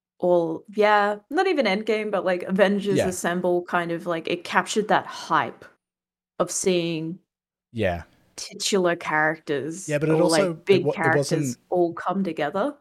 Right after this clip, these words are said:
Speaker 2: Yeah, and it wasn't done in a way that was kind of like, "Ah, sure, of course." It was, it, it actually felt kind of, uh, genuine, I guess, is the
Speaker 1: Mm.
Speaker 2: word. It wasn't like a cool fan service moment.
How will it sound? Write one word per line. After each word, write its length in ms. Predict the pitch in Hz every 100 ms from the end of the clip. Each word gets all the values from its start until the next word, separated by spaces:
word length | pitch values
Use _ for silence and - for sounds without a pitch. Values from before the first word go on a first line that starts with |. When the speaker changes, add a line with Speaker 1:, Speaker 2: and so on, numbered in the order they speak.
| _
Speaker 2:
Yeah, 220 | 139 127
and 80 | 107
it 60 | 117
wasn't 280 | 139 156 104
done 180 | 110
in 120 | 110 107
a 60 |
way 220 | 104 98
that 140 | 98 95
was 180 | 98 -
kind 220 | - 98
of 80 | 95
like, 380 | 95 95 - _
"Ah, 280 | 120 110 104
sure, 300 | 101 - 98
of 120 | 95
course." 500 | - - 90 80 -
It 80 | 92
was, 320 | 95 90 - -
it, 80 | 104
it 80 | 110
actually 280 | 107 101 107
felt 300 | - 92 90
kind 240 | - 90 87
of, 460 | 80 - - - -
uh, 380 | 64 60 71 76 76
genuine, 680 | 87 - 95 127 180 208 104 107
I 80 | 185
guess, 540 | 208 226 240 - -
is 280 | 220 220 202
the 60 | 196
Speaker 1:
Mm. 40 |
Speaker 2:
word. 300 | 196 202 196 - - _ _ _
It 60 | 113
wasn't 320 | 113 113 104
like 400 | 104 92 - -
a 140 | - 92
cool 200 | - 95
fan 300 | - 95 92
service 380 | - 90 90 104
moment. 440 | 92 90 87 87